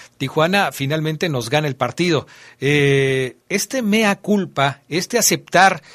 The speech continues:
que las cosas no están funcionando, que no están como tú las planeaste, eh, ¿te ayuda, Gerardo Lugo?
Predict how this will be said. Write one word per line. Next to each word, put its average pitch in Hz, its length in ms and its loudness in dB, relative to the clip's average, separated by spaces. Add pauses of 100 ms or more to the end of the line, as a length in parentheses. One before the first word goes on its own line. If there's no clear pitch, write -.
(180)
que 139 100 -4
las 143 200 -2
cosas 170 380 -2
no 175 200 0
están 175 480 0
funcionando, 143 840 -2
que 127 140 -6
no 143 160 0
están 190 320 -2
como 151 240 -4
tú 165 100 -4
las 175 160 -2
planeaste, 147 640 -2 (460)
eh, 139 280 0 (100)
¿te 143 100 -2
ayuda, 240 320 0
Gerardo 240 320 2
Lugo? 294 320 0